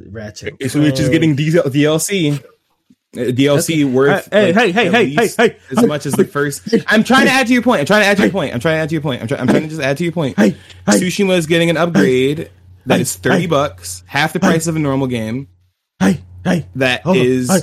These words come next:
Speaker 2: as big as
Speaker 1: Hey.
Speaker 2: the first. Shavar, st-, Shavar, really? Come on,
Speaker 1: Hey.
Speaker 2: dude. I'm,
Speaker 1: Hey.
Speaker 2: we're, we're talking.
Speaker 1: I was
Speaker 2: Shavar,
Speaker 1: talking.
Speaker 2: come on. I
Speaker 1: Hold
Speaker 2: know,
Speaker 1: on.
Speaker 2: but I'm, if you let me finish, you would be able to finish.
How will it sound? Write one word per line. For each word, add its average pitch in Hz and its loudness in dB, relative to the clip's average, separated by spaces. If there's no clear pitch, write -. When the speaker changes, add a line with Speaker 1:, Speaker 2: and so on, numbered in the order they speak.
Speaker 2:
as 127 -2
big 131 2
as 196 2
Speaker 1:
Hey. 196 2
Speaker 2:
the 139 0
first. - -4
Shavar, 269 4
st-, 294 -4
Shavar, 294 0
really? 403 4
Come 370 -4
on, 196 2
Speaker 1:
Hey. 202 2
Speaker 2:
dude. 143 -2
I'm, 131 -2
Speaker 1:
Hey. 180 2
Speaker 2:
we're, 285 0
we're 285 -2
talking. 147 -2
Speaker 1:
I 214 2
was 330 0
Speaker 2:
Shavar, - 2
Speaker 1:
talking. 113 0
Speaker 2:
come 240 4
on. 110 0
I 254 2
Speaker 1:
Hold 285 6
Speaker 2:
know, 359 2
Speaker 1:
on. 247 -2
Speaker 2:
but 233 0
I'm, 240 0
if 220 -4
you 247 6
let 285 2
me 262 6
finish, 359 0
you 285 6
would 302 4
be 285 6
able 285 4
to 285 -2
finish. 254 -2